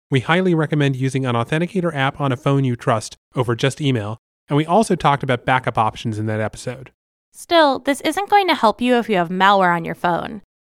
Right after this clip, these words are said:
Speaker 2: You're just entering your login credentials and your two-factor credentials into a compromised app.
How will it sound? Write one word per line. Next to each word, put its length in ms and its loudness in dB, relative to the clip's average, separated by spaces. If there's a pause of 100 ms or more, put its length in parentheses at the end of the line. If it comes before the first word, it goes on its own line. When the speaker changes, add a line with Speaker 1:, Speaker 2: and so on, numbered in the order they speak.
Speaker 2:
You're 100 -6
just 240 -4
entering 360 0
your 100 0
login 360 2
credentials 600 0
and 160 -6
your 100 -2
two-factor 520 -4
credentials 560 -4
into 280 -4
a 60 0
compromised 560 -2
app. 300 -2